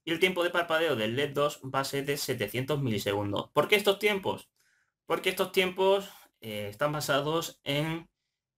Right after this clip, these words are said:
eh, números primos, que es el tres y el siete, de tal forma que hasta que, eh, no se crucen en un tres por siete, eh, no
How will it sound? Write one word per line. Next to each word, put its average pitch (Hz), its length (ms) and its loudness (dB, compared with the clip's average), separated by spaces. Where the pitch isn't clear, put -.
eh, 107 240 0
números 117 440 2
primos, 160 380 2
que 104 100 -8
es 101 100 -10
el 101 100 -10
tres 117 220 -4
y - 20 0
el 110 80 2
siete, - 460 0
de 156 120 0
tal 160 120 2
forma 160 400 2
que 175 420 0
hasta 147 400 2
que, 139 400 0
eh, 127 260 -4
no 170 220 2
se 175 180 -2
crucen 175 640 0
en 110 200 -6
un 120 160 -2
tres 127 240 0
por 101 180 -2
siete, 156 480 0
eh, 120 340 2
no 170 640 2